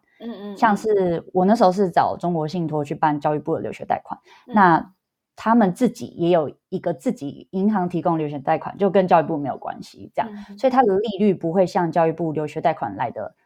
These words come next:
Speaker 2: 这么好，
Speaker 1: 嗯。
Speaker 2: 但是最坏的打算下，就是你还是可以去跟他们借钱。
Speaker 1: 嗯，诶，那，那时候是怎么发现说助教这，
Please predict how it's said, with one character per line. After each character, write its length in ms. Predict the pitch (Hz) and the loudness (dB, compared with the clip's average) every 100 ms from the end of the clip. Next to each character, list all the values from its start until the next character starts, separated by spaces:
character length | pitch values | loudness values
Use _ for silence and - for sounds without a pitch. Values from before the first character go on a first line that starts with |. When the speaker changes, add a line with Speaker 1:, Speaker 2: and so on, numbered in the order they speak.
| _ | _
Speaker 2:
这 120 | 233 | 0
么 100 | 151 | 0
好， 360 | - - - - _ _ - | 0 -4 -4 -10 _ _ -10
Speaker 1:
嗯。 80 | 240 | 2
Speaker 2:
但 140 | 226 | 4
是 420 | 208 214 190 165 - _ _ _ _ _ | 4 4 2 0 -6 _ _ _ _ _
最 200 | 269 208 | 2 6
坏 160 | 220 | 4
的 120 | 160 | 4
打 140 | 160 - | -2 -4
算 240 | - 165 | -2 -2
下， 240 | 156 165 - | 2 0 0
就 140 | 170 | -6
是 200 | 147 160 - 214 | -6 -8 -8 -12
你 100 | 175 | -10
还 180 | 143 175 | -2 -2
是 140 | 175 | 0
可 140 | 208 175 | -2 -2
以 140 | 147 | -4
去 260 | - 180 143 | -4 -4 -4
跟 180 | 156 | -6
他 140 | 151 156 | -6 -6
们 240 | 143 104 - | -6 -12 -6
借 180 | - | -6
钱。 200 | - - - - _ _ - | -6 -16 -16 -18 _ _ -12
Speaker 1:
嗯， 320 | 233 233 226 - _ - | -8 -8 -10 -16 _ -4
诶， 80 | |
那， 120 | 294 370 | -2 0
那 120 | 370 | 0
时 120 | 311 | 4
候 100 | 247 | 4
是 80 | 277 | 2
怎 100 | 214 | -4
么 120 | 151 | -6
发 240 | - 190 202 | -4 -2 0
现 260 | 226 185 | -2 -2
说 160 | 185 180 | 0 0
助 240 | 185 214 | 0 -4
教 220 | 190 202 | 0 0
这， 220 | 180 196 | 2 0